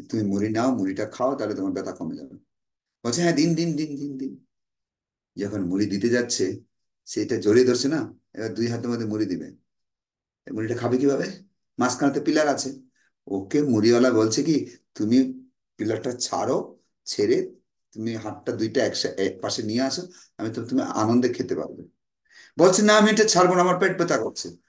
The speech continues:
বলছে, "তোমার পেট ব্যথাও কমে যাবে, মুড়িটাও খেতে পারবে। তুমি যদি না ছাড়ো, তাহলে মুড়ি খেতে পারবে না।"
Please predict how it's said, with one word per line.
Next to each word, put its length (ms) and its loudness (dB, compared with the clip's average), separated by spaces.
বলছে, 380 -4
"তোমার 220 -4
পেট 280 -4
ব্যথাও 280 0
কমে 240 0
যাবে, 180 2
মুড়িটাও 360 2
খেতে 260 -4
পারবে। 300 -10
তুমি 160 -6
যদি 160 -2
না 260 4
ছাড়ো, 360 4
তাহলে 160 2
মুড়ি 220 0
খেতে 200 2
পারবে 200 0
না।" 120 -8